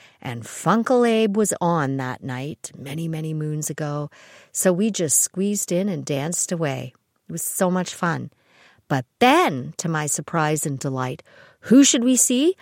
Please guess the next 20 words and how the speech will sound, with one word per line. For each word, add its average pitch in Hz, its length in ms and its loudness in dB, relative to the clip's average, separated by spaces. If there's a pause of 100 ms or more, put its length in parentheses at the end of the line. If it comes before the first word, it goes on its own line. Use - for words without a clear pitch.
(180)
but - 140 4
my 185 200 4
friend 165 340 -2
Sprinkles? 269 880 2 (540)
"Ah, 370 500 2
what 349 120 2
are 359 120 4
you 359 60 4
doing 349 280 2
here?" 294 360 0 (200)
He - 160 0
was 220 180 2
there 185 200 4
with 185 100 0
some 151 140 -4
friends 139 360 -4
or 156 60 -6
something. 127 400 -6
I 127 80 -8
don't 127 280 -8